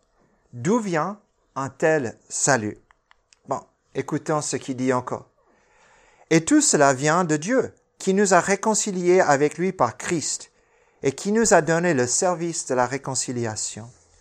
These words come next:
Car Dieu était en Christ réconciliant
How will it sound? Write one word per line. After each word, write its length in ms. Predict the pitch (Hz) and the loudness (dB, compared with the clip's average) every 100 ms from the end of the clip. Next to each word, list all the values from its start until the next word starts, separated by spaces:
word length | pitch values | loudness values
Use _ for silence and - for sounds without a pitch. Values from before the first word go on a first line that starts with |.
| _ _ _ _ | _ _ _ _
Car 160 | 156 151 | 4 4
Dieu 420 | 135 185 233 233 - _ _ _ - | 6 6 6 4 -8 _ _ _ 0
était 360 | 151 - 202 | 2 6 6
en 140 | 160 143 | 6 4
Christ 420 | - 208 - - | -2 -2 -2 -2
réconciliant 920 | 190 190 214 - 190 180 175 175 | -4 0 0 0 -2 0 2 2